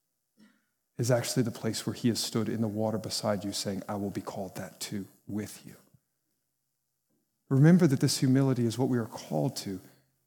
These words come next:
but remember that this is, humility is also for you. It's for me. The Lord Jesus coming to exactly the lowest place that we are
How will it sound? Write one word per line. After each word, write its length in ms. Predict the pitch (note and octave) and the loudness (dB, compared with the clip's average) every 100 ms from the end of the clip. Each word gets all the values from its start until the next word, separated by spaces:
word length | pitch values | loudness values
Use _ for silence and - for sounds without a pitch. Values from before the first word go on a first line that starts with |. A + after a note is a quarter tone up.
| _ _ - | _ _ 0
but 140 | C#3+ | 2
remember 400 | D3+ C#3+ E3+ E3 | 4 6 8 6
that 160 | D3 C#3 | 4 4
this 180 | C#3 - | 2 2
is, 140 | C3 | -2
humility 420 | - C3+ C3+ C3 B2+ | 0 2 4 4 2
is 100 | A#2 | 0
also 280 | G#2+ - | -4 -4
for 200 | A#2+ - | -6 -2
you. 240 | A#2+ A#2+ G2+ - _ _ _ _ _ _ _ - | 0 0 -2 -10 _ _ _ _ _ _ _ -10
It's 140 | A#2+ | -8
for 180 | - C#3 | -4 2
me. 280 | B2+ G2+ - - _ _ _ _ _ _ _ - | 2 0 -8 -20 _ _ _ _ _ _ _ -2
The 60 | |
Lord 280 | B2+ C#3 C#3 | 4 6 6
Jesus 540 | A2 C#3 A#2+ A2 - - - _ _ _ _ - | 6 4 4 2 -4 -8 -16 _ _ _ _ -10
coming 520 | D#3+ - D#3 D#3 D3 | -4 2 6 6 4
to 220 | C#3 C#3+ | 2 0
exactly 960 | - C3 A#2 G#2 A2+ C3+ - - C#3+ C#3 - - | 0 0 -2 0 0 0 -4 0 2 0 -4 -6
the 100 | A#2 | -4
lowest 440 | A2+ A#2 B2 - | 0 0 -2 -6
place 320 | - A2+ G2+ - | -8 -8 -8 -8
that 180 | A2 | -8
we 120 | G#2+ G2 | -6 -6
are 320 | F2+ - | -8 -14